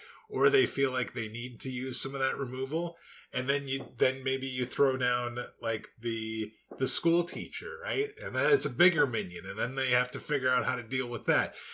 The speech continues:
And then you get to play Keria the following turn, and then they get,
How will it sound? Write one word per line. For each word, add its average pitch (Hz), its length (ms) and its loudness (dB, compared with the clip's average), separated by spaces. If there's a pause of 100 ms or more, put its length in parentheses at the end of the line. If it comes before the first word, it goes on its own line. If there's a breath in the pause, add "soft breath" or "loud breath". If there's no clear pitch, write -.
And 127 180 2
then 147 160 -2
you 151 140 -2
get 147 200 0
to 131 80 -2
play 135 360 0 (360)
Keria 107 720 2 (260)
the 131 120 2
following 143 500 4
turn, 110 200 4
and 104 100 0
then 139 160 0
they 139 160 2
get, 139 260 2